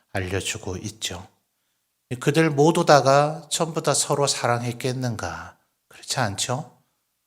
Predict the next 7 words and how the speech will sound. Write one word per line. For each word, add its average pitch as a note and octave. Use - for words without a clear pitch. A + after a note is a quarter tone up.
최초의 D#3
형제였던 C3
가인이 G#2
아벨을 F#2+
죽이는 G#2
일이 F#2
일어나더라. F#2